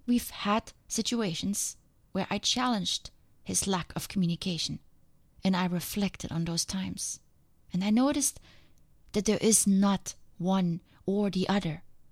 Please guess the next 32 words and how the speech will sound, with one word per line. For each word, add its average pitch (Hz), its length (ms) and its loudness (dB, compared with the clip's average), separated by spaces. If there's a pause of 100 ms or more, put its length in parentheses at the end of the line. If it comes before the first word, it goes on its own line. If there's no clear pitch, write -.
(640)
Both 269 320 4
actions 226 480 2
and 208 220 2
words 196 360 0
can 196 180 0
have 185 240 -2
their 185 100 4
merits 185 480 0
and 185 100 2
pitfalls, - 640 -4 (280)
their 208 120 0
strengths 269 400 6
and 247 100 6
their 240 100 4
weaknesses, - 680 0 (420)
depending 214 480 4
on 202 140 4
the 202 80 2
way 170 220 2
they 170 180 0
are 196 100 -2
used. 202 540 -2 (1040)
Words 202 580 2
can 175 160 -2
be 160 120 -6
powerful, 165 600 -4 (400)
strong, 214 640 4
explicit - 580 2
words 175 500 0
like, 151 300 -2 (560)
"You're 170 80 -6
fired," 185 680 0